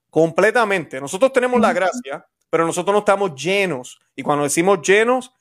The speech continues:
Speaker 1: es completamente, no hay ni una sola mancha, ni un solo pecado por esa misma gracia que Dios le dio a ella.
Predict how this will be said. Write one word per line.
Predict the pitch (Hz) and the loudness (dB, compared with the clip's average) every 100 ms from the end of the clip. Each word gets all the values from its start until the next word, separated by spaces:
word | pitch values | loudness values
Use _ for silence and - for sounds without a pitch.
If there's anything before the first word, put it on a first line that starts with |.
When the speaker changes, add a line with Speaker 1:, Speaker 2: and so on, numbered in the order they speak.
| _ _ 151 | _ _ -4
Speaker 1:
es | 165 | -2
completamente, | - 190 147 185 208 220 202 175 180 147 127 | 0 0 0 2 2 4 4 2 0 -4 -8
no | 131 180 | -2 0
hay | 202 | 2
ni | 196 | 0
una | 208 226 226 | 0 2 0
sola | - - 208 214 214 196 151 | -2 0 2 4 4 0 -4
mancha, | 156 185 147 - 110 _ _ _ | -2 -2 -2 -10 -12 _ _ _
ni | 139 170 | -2 0
un | 196 | 2
solo | - 208 208 | 4 4 4
pecado | 208 190 220 240 233 | 2 4 4 4 2
por | 190 | 0
esa | 170 214 202 | 0 0 0
misma | 208 196 | 2 0
gracia | 185 185 190 | 0 -2 -4
que | 160 | -4
Dios | 147 160 | -4 -4
le | 156 | -4
dio | 156 139 | -4 -4
a | 139 | -4
ella. | 139 - | -6 -10